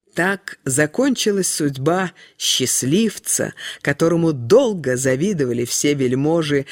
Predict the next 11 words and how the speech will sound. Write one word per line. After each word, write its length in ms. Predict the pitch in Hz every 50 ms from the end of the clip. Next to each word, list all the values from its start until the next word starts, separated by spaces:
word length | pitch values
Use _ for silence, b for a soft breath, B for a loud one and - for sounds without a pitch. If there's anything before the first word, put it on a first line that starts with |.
| B B B
окружавшие 880 | - 131 - - 143 131 120 131 139 143 147 - - - - 123 123 117
трон 520 | - - - 123 123 135 151 170 180 165
России. 800 | 139 - 135 139 - - - - - - 57 52 - - - - B B B B B B B B B B B B _
Так 320 | - 214 262 269 - - -
правосудный 1080 | - 165 175 165 160 170 165 - - - 165 208 240 247 226 202 190 190 180 160 143
и 180 | - - 131 127
милосердный 960 | 123 120 113 117 117 - - - 160 180 180 165 143 127 117 117 113 110 110
Бог 680 | 107 107 104 110 147 196 226 196 - - - - - B B B B B B
смирил 840 | - - - - - 127 127 127 131 123 131 151 190 220 240 247 247
его 380 | 233 214 214 202 175 165 151
гордость 880 | 135 117 123 127 113 104 - - - - 85 - - - - - -